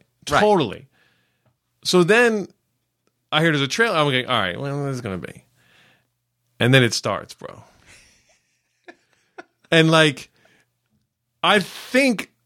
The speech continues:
Speaker 2: just from this trailer, I have a little man crush on fucking Channing Tatum.
Speaker 1: <laughs> Dude, how can, <laughs> just like, that guy is like, first of all, a sick dancer. Sick.
Speaker 2: Sick.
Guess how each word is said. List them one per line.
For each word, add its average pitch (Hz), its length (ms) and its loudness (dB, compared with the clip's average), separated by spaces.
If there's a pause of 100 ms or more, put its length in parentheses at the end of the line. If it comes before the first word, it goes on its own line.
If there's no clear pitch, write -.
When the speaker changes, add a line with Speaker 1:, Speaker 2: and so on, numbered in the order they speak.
Speaker 2:
just 156 340 2
from 214 120 2
this 196 180 2
trailer, 185 480 0 (100)
I 151 160 2
have 139 200 2
a 139 40 0
little 135 200 0
man 120 220 0
crush 101 300 -4
on 101 120 -4
fucking 104 360 -8
Channing 98 280 -4
Tatum. - 540 -6
Speaker 1:
<laughs> - 60 -20
Dude, 202 360 2
how 359 180 -2
can, - 280 -2 (600)
<laughs> 262 600 -10
just 254 280 0
like, 180 240 0 (440)
that 269 180 -2
guy 156 520 2
is 143 280 0
like, 120 520 -2 (520)
first 196 240 0
of 131 40 -8
all, 107 120 4
a 90 80 -4
sick - 580 0
dancer. - 500 -4 (140)
Sick. - 640 0
Speaker 2:
Sick. - 600 -2